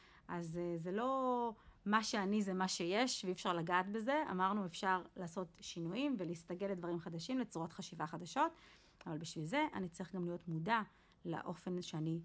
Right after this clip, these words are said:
חושב בו כיום. זאת אומרת, צריך להבין ככה,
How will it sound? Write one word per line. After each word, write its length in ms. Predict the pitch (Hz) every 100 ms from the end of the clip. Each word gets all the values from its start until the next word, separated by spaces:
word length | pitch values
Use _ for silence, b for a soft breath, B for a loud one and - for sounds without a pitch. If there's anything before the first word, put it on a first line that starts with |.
| -
חושב 380 | - 165 202 190
בו 200 | 175 185 - _ _
כיום. 400 | 185 190 175 160 - b b b b
זאת 140 | - 170
אומרת, 260 | 165 160 165 _ _ _ _ _ _ _ _ - _ -
צריך 180 | 170
להבין 340 | 240 190 226 220
ככה, 320 | 185 - 165